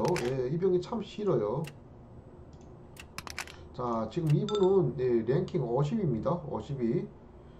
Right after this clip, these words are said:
전투력 체계 최강이래요. 예. 야, 승률이 팔십팔 퍼센트. 예, 아주 뭐 대단한 승률이죠. 자, 들어오고.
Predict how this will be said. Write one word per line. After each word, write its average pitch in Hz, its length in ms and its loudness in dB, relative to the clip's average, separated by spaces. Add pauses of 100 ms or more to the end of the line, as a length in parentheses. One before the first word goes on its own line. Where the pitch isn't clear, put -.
(200)
전투력 151 560 0
체계 208 280 0
최강이래요. 160 880 2
예. 104 340 -4 (1200)
야, 98 500 -4
승률이 160 680 -2
팔십팔 175 560 -4
퍼센트. 101 380 -10 (160)
예, 107 280 -4 (140)
아주 107 180 -8
뭐 120 240 -2
대단한 127 320 -4
승률이죠. 113 460 0 (1700)
자, 101 200 -2 (480)
들어오고. 117 720 -2